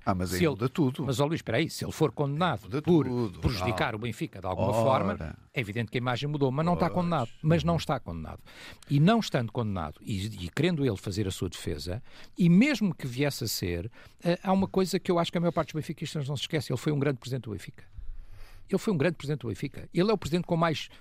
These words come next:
Speaker 2: mais titulado na história do Benfica. Ele é o responsável, em larga medida, do Seixal, eh, juntamente com Mário Dias e, obviamente, e mesmo até co-, iniciado com Manuel Vilarinho, o responsável do estádio.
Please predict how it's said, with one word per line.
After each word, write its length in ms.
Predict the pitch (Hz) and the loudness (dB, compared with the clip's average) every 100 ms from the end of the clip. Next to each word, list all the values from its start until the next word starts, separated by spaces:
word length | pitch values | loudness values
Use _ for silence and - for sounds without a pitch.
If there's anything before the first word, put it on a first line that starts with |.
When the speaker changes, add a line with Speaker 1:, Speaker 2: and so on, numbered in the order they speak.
| - | -2
Speaker 2:
mais 220 | 165 180 | 0 0
titulado 540 | - 190 - 131 147 - | -2 -6 0 2 2 0
na 60 | |
história 260 | 147 165 147 | -4 -2 -2
do 60 | 135 | -2
Benfica. 400 | 104 170 - - | -4 -4 -4 -2
Ele 160 | 175 190 | 2 2
é 40 | |
o 40 | |
responsável, 640 | 185 - 139 - 143 147 143 | 0 0 -2 2 0 0 0
em 60 | 143 | 2
larga 300 | 151 147 131 | 2 0 -4
medida, 320 | 113 135 131 | -2 -2 -2
do 140 | 123 | -4
Seixal, 600 | - 170 - 104 110 113 - - - - | 0 0 2 2 2 0 -6 -14 -14 -6
eh, 220 | 143 123 | -2 0
juntamente 540 | 107 107 135 107 107 - | 2 2 2 0 0 0
com 80 | 120 | 0
Mário 240 | 104 143 | 0 0
Dias 420 | 113 156 135 87 | -2 0 -2 0
e, 80 | 101 | 0
obviamente, 640 | 98 90 104 107 139 107 | 0 2 0 2 0 -2
e 20 | |
mesmo 300 | 101 104 101 | -4 -2 0
até 220 | 98 120 101 | -2 -2 -4
co-, 280 | 113 98 101 | -4 -4 -2
iniciado 380 | 101 - 107 | -2 -2 -2
com 80 | - | -2
Manuel 220 | 110 113 | -2 0
Vilarinho, 440 | 113 143 156 156 127 - - - | 0 2 2 2 -2 -10 -20 -6
o 80 | - | -4
responsável 580 | - - 139 127 107 135 | -2 -2 0 0 0 -2
do 80 | 156 | -4
estádio. 560 | - 135 139 131 127 | 0 2 2 0 -6